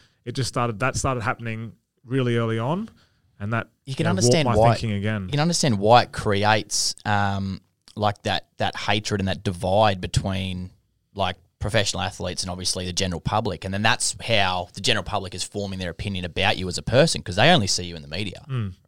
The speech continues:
Speaker 2: or when you're playing, but you're not saying anything when you're playing. They're just
Speaker 1: Yeah.
Speaker 2: seeing how you play. So, like, you can understand how there's that massive disconnect between reality or perce-, perceived reality and actually what is going on.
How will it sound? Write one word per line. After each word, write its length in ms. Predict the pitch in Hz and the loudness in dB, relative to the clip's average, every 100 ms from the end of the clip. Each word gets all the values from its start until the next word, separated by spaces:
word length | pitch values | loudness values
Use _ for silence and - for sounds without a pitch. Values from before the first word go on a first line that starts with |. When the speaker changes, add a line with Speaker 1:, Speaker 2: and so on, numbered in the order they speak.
| _ | _
Speaker 2:
or 200 | 98 98 | 0 0
when 200 | 90 92 | 0 -2
you're 100 | 87 | -4
playing, 400 | - - 120 98 | -4 -2 0 -2
but 100 | 90 | -2
you're 80 | 95 | -2
not 100 | 123 | 0
saying 240 | - 110 127 | 0 0 0
anything 220 | 95 90 | -2 -4
when 100 | 87 | -6
you're 80 | 85 | -6
playing. 440 | 87 87 90 98 | -4 -4 -4 -6
They're 100 | 101 | -8
just 180 | 90 - | -4 0
Speaker 1:
Yeah. 100 | 98 | 0
Speaker 2:
seeing 100 | 90 | -2
how 80 | 90 | -6
you 100 | 82 | -6
play. 380 | - 101 92 80 | -2 -2 0 -2
So, 260 | - 90 | -2 -2
like, 360 | 90 90 87 - - - - - _ | -2 -2 -4 -8 -18 -20 -20 -20 _
you 100 | 107 | 0
can 140 | 123 | 4
understand 540 | 123 110 - 104 104 101 | 4 2 2 2 0 0
how 260 | 101 101 | 0 2
there's 160 | 98 95 | 0 -4
that 160 | 95 | -6
massive 480 | 98 104 104 - 92 | -2 0 2 0 -4
disconnect 440 | - - - 92 - | -2 -2 -2 -6 -6
between 360 | - 104 95 | -2 0 0
reality 720 | 92 92 92 95 90 82 78 _ | -2 -2 0 -2 -4 -6 -8 _
or 160 | - 95 | -4 0
perce-, 480 | 92 - 127 123 - | 2 2 4 2 0
perceived 420 | - 113 104 95 | 0 2 2 2
reality 440 | 95 90 90 87 | -4 -4 -4 -6
and 120 | 90 90 | -6 -6
actually 320 | 90 - 90 | -4 -4 -4
what 140 | 90 | -6
is 120 | 90 90 | -8 -6
going 320 | 90 85 85 | -6 -6 -6
on. 240 | 113 - | -6 -8